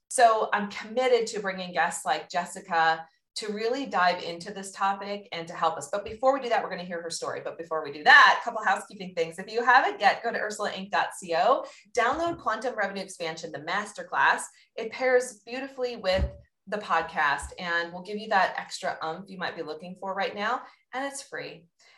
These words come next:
And the course is designed to first help you get really clear on your quantum revenue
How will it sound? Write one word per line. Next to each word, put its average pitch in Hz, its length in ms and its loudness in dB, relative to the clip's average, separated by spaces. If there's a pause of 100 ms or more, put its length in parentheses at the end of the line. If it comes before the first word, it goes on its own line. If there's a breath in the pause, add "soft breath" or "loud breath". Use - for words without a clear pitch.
(120)
And 208 240 2
the 214 60 -6
course 254 500 2
is 226 140 -10
designed 185 480 -4
to 196 80 -12
first 196 320 -6
help 208 220 -6
you - 40 -12
get 170 140 -4
really 175 200 -6
clear 170 360 -4
on 170 100 -8
your 156 120 -8
quantum 156 420 -8
revenue 151 400 -8